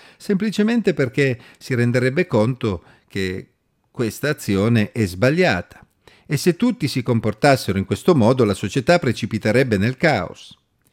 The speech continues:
In sostanza, ci sono delle leggi a cui ubbidiamo non perché ci sentiamo costretti a farlo,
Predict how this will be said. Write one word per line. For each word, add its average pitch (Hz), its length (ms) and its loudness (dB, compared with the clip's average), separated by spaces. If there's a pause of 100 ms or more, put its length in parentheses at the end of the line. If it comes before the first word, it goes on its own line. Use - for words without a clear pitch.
(180)
In 170 100 -2
sostanza, 85 640 -6 (300)
ci - 140 -8
sono 156 300 2
delle 107 240 0
leggi 151 560 0
a 135 140 -6
cui 156 200 0
ubbidiamo 110 800 -2 (300)
non 202 260 2
perché 110 300 -4
ci 110 120 -8
sentiamo 120 500 0
costretti 113 500 -4
a 98 60 -2
farlo, 80 560 -8